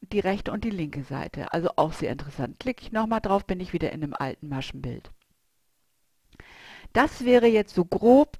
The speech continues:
dieser, ähm, Eindruck von diesem Bereich, wie wir das, ähm, uns erklären.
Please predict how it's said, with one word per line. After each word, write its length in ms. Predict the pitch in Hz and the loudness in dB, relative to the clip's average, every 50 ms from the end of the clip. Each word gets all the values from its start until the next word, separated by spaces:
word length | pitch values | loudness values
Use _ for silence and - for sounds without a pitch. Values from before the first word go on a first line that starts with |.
| - - | -10 -6
dieser, 600 | 214 208 196 185 190 175 170 170 175 160 - - | -4 -4 -2 0 0 2 2 2 2 2 2 2
ähm, 500 | 160 160 135 156 160 156 147 147 147 - _ _ _ - - - - - - - - - _ _ | 0 2 2 0 0 -2 -4 -6 -8 -10 _ _ _ -18 -18 -18 -20 -20 -20 -20 -20 -20 _ _
Eindruck 560 | - 180 185 226 226 233 226 233 233 - - | 2 2 2 2 0 2 4 4 4 4 2
von 260 | - - 196 185 175 | -4 -4 -4 -4 -2
diesem 460 | 165 170 160 151 156 151 143 143 - - _ _ _ _ _ _ _ _ _ _ _ _ _ _ | -4 -6 -6 -6 -6 -6 -8 -8 -12 -14 _ _ _ _ _ _ _ _ _ _ _ _ _ _
Bereich, 480 | - 165 156 165 185 202 214 - - - | 0 2 4 4 2 2 2 -2 -6 -8
wie 160 | 185 185 170 | -6 -4 -2
wir 100 | 170 156 | -2 -2
das, 400 | 156 151 165 160 - - - - | 0 -2 -4 -6 -8 -14 -14 -10
ähm, 420 | - 156 151 143 147 147 143 139 - _ _ | -6 -4 -4 -4 -4 -4 -6 -8 -10 _ _
uns 220 | _ 165 160 - - | _ -6 -6 -6 -8
erklären. 500 | 120 143 - - - 202 226 247 277 | -10 -10 -8 -6 -2 -2 0 0 0